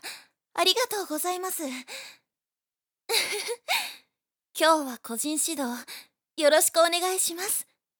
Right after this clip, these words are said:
場所がないから、ラブホテルでレッスンするのも当然ですよね。<laughs>は、は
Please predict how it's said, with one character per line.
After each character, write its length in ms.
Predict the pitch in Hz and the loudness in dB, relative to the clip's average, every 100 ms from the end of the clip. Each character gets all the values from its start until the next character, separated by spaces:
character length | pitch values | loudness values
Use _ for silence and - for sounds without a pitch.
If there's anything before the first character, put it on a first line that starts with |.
| _ _ _ _ _ _ _ _ _ | _ _ _ _ _ _ _ _ _
場 200 | 262 202 | -2 0
所 140 | 214 349 | 0 4
が 140 | 392 | 4
な 140 | 415 440 | 4 0
い 40 | |
か 140 | 370 | -2
ら、 220 | 285 247 - - - _ _ _ | -6 -6 -8 -14 -18 _ _ _
ラ 220 | - 339 359 | 2 4 4
ブ 60 | |
ホ 140 | 440 480 | 2 2
テ 140 | 480 | 2
ル 80 | 330 | 2
で 120 | 269 | -2
レ 80 | 277 | -2
ッ 40 | |
ス 140 | 311 302 | -2 -2
ン 80 | 262 | -4
す 160 | 277 | -6
る 80 | 262 | -6
の 100 | 269 | -6
も 300 | 233 196 - _ _ _ _ - | -6 -8 -10 _ _ _ _ -4
当 200 | 359 370 | -2 2
然 220 | 403 392 | 2 2
で 80 | 427 | 2
す 120 | - | 2
よ 140 | 311 214 | 0 -6
ね。 280 | 226 285 381 - - - _ _ _ _ | -10 -10 -10 -12 -12 -18 _ _ _ _
<laughs> 960 | 466 - - 440 466 554 807 762 571 - _ _ _ _ _ _ _ _ _ _ _ _ _ _ _ _ _ _ _ _ _ | 0 0 -2 -4 -4 -2 -2 -2 -6 -18 _ _ _ _ _ _ _ _ _ _ _ _ _ _ _ _ _ _ _ _ _
は、 140 | - | -8
は 100 | 403 | -6